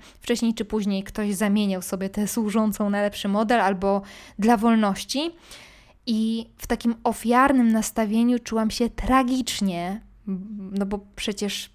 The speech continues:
tyle mu dałam, flaki sobie wyprułam, a on i tak mnie porzucił. Ale z drugiej strony w tym byciu ofiarą, to się wydarzyło gdzieś z czasem,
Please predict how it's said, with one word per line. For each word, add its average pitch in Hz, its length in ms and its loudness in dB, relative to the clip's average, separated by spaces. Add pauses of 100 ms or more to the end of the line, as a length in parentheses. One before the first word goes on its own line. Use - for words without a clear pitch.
tyle 220 200 0
mu 220 140 0
dałam, 185 440 -4
flaki 190 320 -8
sobie 226 280 -4
wyprułam, 202 580 -4
a 185 60 -6
on 190 120 -4
i 196 40 -6
tak 196 240 -6
mnie 190 260 -6 (240)
porzucił. 202 560 -2 (280)
Ale 214 220 2
z 196 140 -2
drugiej 320 420 2
strony 196 760 -2 (560)
w - 100 -20
tym 196 360 2
byciu 262 420 0
ofiarą, 196 640 0
to 233 80 -4
się 240 120 -4
wydarzyło 240 460 2
gdzieś 202 460 -6
z - 160 -10
czasem, 180 540 -2